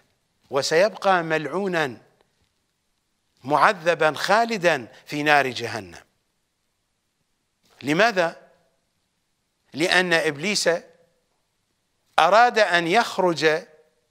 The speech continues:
عن النظام الذي نظمه الله. هذا هو نظام نظمه الله، وذلك دين القيم.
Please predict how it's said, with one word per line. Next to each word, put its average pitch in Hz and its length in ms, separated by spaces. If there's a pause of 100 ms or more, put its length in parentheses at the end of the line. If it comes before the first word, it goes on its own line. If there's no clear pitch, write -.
(400)
عن 185 220
النظام 180 560
الذي 180 460
نظمه 147 600
الله. 95 280 (720)
هذا 240 360
هو 180 300 (400)
نظام 180 600
نظمه 143 600
الله، 107 320 (800)
وذلك 170 680
دين 202 380
القيم. 180 720